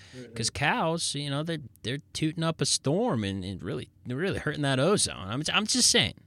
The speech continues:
Speaker 2: Just think about it,
Speaker 1: Yeah.
Speaker 2: you know?
Speaker 1: I mean,
Speaker 2: <laughs>
Speaker 1: you are the second person, like I said, in my life that does that. And it's, it's,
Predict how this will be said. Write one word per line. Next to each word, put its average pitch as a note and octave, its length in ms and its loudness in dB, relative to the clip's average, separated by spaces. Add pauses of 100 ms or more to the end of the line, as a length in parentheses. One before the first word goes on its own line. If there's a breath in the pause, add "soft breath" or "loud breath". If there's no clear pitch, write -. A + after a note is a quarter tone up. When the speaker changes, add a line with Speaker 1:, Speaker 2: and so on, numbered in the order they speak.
(240)
Speaker 2:
Just - 180 -8
think B2+ 160 -4
about - 260 -12
it, B2 80 -8
Speaker 1:
Yeah. G#2+ 300 -2
Speaker 2:
you E2+ 80 -10
know? G2 220 -8 (180 loud breath)
Speaker 1:
I E3 80 2
mean, G3 220 12 (180)
Speaker 2:
<laughs> - 160 2
Speaker 1:
you G3 180 10
are A#3 140 12
the F#3 380 8
second F3+ 480 4
person, D#3 340 8
like B2+ 160 4
I B2+ 60 4
said, B2 220 2
in A2+ 80 0
my A2+ 120 0
life A#2 300 2
that G2+ 160 -4
does G#2 240 -2
that. F2+ 240 -2
And G#2 280 -6
it's, A#2 300 -2
it's, - 300 -4